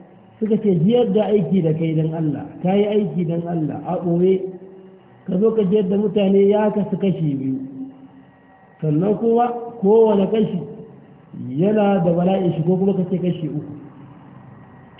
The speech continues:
Akwai mutumin da jiya zai faɗa ku ya yi aiki, kuma tabbata ya yi aiki. Sallar dare sai zai yana faɗa mutane, "Ai jiya mun yi Allah biya, ai jiya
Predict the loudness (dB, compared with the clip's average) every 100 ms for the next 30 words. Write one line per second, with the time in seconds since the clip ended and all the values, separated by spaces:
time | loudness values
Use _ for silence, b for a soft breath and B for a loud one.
0 | -12 -4 0 2 2 2 2 2 2 0
1 | 2 2 2 2 0 -2 0 0 0 0
2 | -2 -4 -6 -8 -4 -2 0 0 0 0
3 | -2 -4 -6 -10 -16 -20 -20 -20 -20 _
4 | -20 -20 -20 -20 -4 -2 2 2 4 6
5 | 4 2 -6 -10 -14 -18 -20 -6 0 2
6 | 2 2 0 0 0 0 0 0 0 -2
7 | 0 0 0 2 2 2 0 -2 -2 -4
8 | -6 -10 -6 -4 -2 -2 -2